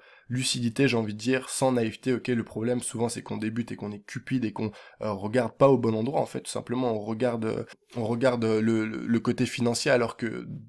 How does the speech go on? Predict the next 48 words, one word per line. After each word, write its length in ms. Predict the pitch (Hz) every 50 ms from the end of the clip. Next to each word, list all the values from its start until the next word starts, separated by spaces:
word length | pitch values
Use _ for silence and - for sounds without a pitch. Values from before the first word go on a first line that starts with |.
| - _
il 100 | - -
faudrait 280 | - - 123 120 131 135
regarder, 520 | 127 117 110 113 117 113 113 131 139 135 - - - - - -
euh, 260 | 107 107 107 107 107
le 160 | 104 107 107 104
côté, 460 | - 113 107 107 - 123 127 120 - -
euh, 240 | 104 104 101 101 101
technique, 420 | - - 117 113 - 131 127 127 -
c'est-à-dire 380 | - 107 107 110 123 113 -
comment 400 | - - 139 123 127 131 139 143
je 120 | 117 101 98
vais 140 | 107 113
réussir, 440 | 110 107 107 104 98 - - 120 110
moi, 440 | 107 104 107 110 113 120 123 - -
en 80 | 110 104
tant 180 | - 110 107
que 60 | 104
débutant, 540 | 101 110 104 101 101 - - 117 123 127 123 - - - _ -
à, 340 | - 113 117 117 - - -
euh, 220 | 101 101 101 104 107 107 - - - - _ _ _ _ _ _ _ - - _ -
prendre 220 | - - 113 107
des 120 | 110 110
trades 180 | 107 - 110 107
de 80 | 101 101
qualité, 560 | 101 - 107 104 98 - - 120 120 123 120
comment 240 | - 113 107 113 113
je 100 | 104 101
vais 60 | 107
réussir 320 | 107 107 101 - 113 110
à 60 | 101
comprendre 500 | 101 - - 120 113 - - 127 127 123
ce 60 | - -
que 100 | - 123
je 80 | -
fais, 260 | - - 135 131 135 131 - - - - _
comment 260 | - 113 117 123 120
je 80 | 104
vais 100 | 107 110
réussir 420 | 104 107 110 104 - - 120 110 107
à 160 | 104 104 - -
gérer 300 | - 101 117 110 107 113
mes 180 | 117 117 113 113
émotions, 380 | 120 120 113 - - 135 131
comment 240 | 127 - 117 110 110
je 80 | 101 95
vais 80 | 104
réussir 400 | 104 107 107 101 - - 117 107
à, 180 | 104 104 101 101